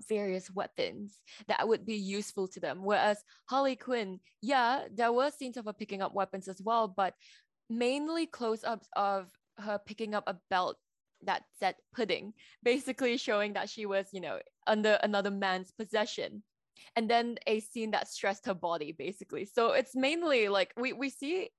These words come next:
her being shown in a whole different light compared to the other men. So that was,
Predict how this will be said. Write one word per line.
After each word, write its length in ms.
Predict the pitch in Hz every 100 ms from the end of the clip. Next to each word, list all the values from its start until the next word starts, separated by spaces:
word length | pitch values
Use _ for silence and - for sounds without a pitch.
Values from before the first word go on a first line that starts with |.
| _
her 480 | 214 214 196 160 110 _ _ _ _ _
being 180 | 220 208
shown 280 | - 196
in 80 | 190
a 40 | 185
whole 200 | 214 214
different 320 | 202 202 135
light 220 | 170 -
compared 360 | - 190 180 - -
to 60 | 185
the 140 | 165
other 120 | 160
men. 360 | 156 160 90 175
So 240 | - 123 196 _ _ _ _ -
that 200 | 214 -
was, 240 | - -